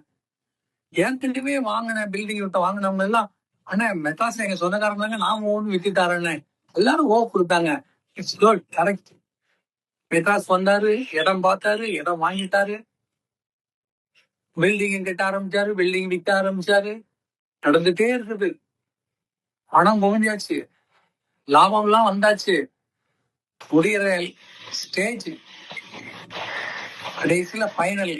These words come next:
டச்சப் பண்ணி குடி வைக்கணும். ஒரு நாள் மூணு மணிக்கு, இப்ப நாங்க இப்படி பேசிட்டு இருக்கோம், திடீர்னு ஒரு மாதிரி ஒரு அசைவு வந்தது. இப்போ ஒரு பக்கத்துல தான் இந்த பில்டிங், பாய்க்கடை பக்கத்துல.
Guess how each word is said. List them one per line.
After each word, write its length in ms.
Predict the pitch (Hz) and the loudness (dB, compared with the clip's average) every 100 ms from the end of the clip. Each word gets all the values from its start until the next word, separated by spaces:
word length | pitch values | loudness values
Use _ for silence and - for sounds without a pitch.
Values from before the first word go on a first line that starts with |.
| - | -8
டச்சப் 360 | 180 175 190 - | -8 -4 -6 -6
பண்ணி 260 | 180 202 254 254 - - - - - - | -4 0 0 -2 -14 -18 -18 -18 -20 0
குடி 200 | 185 196 | 2 2
வைக்கணும். 460 | 165 190 180 - - _ _ _ _ _ _ _ _ _ _ _ _ _ _ - | 0 -2 -2 -2 -8 _ _ _ _ _ _ _ _ _ _ _ _ _ _ 4
ஒரு 180 | 156 165 | 8 8
நாள் 200 | 185 196 | 6 4
மூணு 300 | 156 170 190 | 2 4 6
மணிக்கு, 320 | 170 175 190 139 - _ _ | 4 0 -2 -6 -8 _ _
இப்ப 180 | 143 156 | _ 2
நாங்க 200 | 151 151 | 4 2
இப்படி 260 | 143 135 170 | 0 -2 -2
பேசிட்டு 320 | 196 190 156 | -4 -6 -8
இருக்கோம், 300 | 156 151 131 _ _ _ _ _ _ _ _ _ _ _ _ _ - | -2 -2 -2 _ _ _ _ _ _ _ _ _ _ _ _ _ -6
திடீர்னு 680 | 202 208 233 240 240 226 | -2 -2 -2 -4 -6 -4
ஒரு 120 | 196 165 | -4 0
மாதிரி 320 | 180 214 214 | 0 0 -2
ஒரு 100 | 180 | 0
அசைவு 340 | 151 - 202 185 | 0 -2 -2 -2
வந்தது. 380 | 156 147 131 127 _ _ _ _ _ _ _ _ _ _ _ _ _ _ - | -2 -2 -2 -4 _ _ _ _ _ _ _ _ _ _ _ _ _ _ -8
இப்போ 220 | 147 185 | 0 4
ஒரு 140 | 185 185 160 | 4 4 2
பக்கத்துல 360 | 156 160 160 | 2 2 2
தான் 160 | 160 170 | 2 0
இந்த 140 | 147 | -2
பில்டிங், 380 | 131 139 135 - - _ _ | -4 -6 -6 -12 -18 _ _
பாய்க்கடை 380 | 156 165 160 143 | 0 0 -2 -6
பக்கத்துல. 360 | 131 135 135 | -6 -16 -18